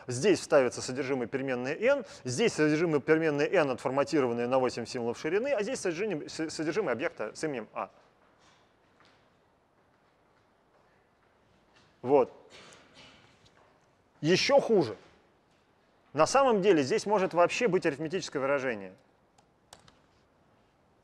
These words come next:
Вообще любое выражение питона. То есть, когда вы используете форматную строку, и это такое ограничение, да, форматные строки не стоит использовать, допустим, в продакшене.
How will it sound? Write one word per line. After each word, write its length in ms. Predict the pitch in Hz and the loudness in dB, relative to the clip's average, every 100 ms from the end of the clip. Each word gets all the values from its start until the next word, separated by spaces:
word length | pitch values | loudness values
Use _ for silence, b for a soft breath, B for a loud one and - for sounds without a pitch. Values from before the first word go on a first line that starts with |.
| _ _ _ _ _ _ _ _ _ _ _ _ _ _ _ _ | _ _ _ _ _ _ _ _ _ _ _ _ _ _ _ _
Вообще 280 | 151 180 254 | 2 4 6
любое 280 | 185 165 202 | 6 8 6
выражение 380 | 151 139 156 | 6 2 -2
питона. 380 | 127 147 135 107 95 b b b | -4 -4 -2 -4 -8 b b b
То 80 | 190 | 6
есть, 140 | 196 | 6
когда 300 | 196 180 220 | 6 6 6
вы 140 | 190 214 | 6 4
используете 420 | - 196 165 156 | 4 2 2 2
форматную 480 | 180 180 170 180 185 | 2 2 2 0 -6
строку, 400 | 262 294 247 226 | 0 2 4 2
и 140 | 254 | 4
это 340 | 226 247 226 | 6 6 4
такое 320 | 180 180 214 185 | 2 2 4 4
ограничение, 640 | 151 165 170 190 151 117 | 4 0 -2 -2 -4 -4
да, 120 | 110 | -4
форматные 420 | 160 151 160 143 | -4 -4 -4 -4
строки 280 | 147 208 - | -6 -8 -4
не 140 | 156 156 | -4 -4
стоит 320 | - 190 - | -6 -8 -8
использовать, 480 | - 156 135 123 107 | -6 -6 -4 -6 -8
допустим, 380 | 120 143 - | -8 -8 -8
в 20 | 113 | -8
продакшене. 560 | 127 120 107 - 107 | -4 -4 -4 -8 -20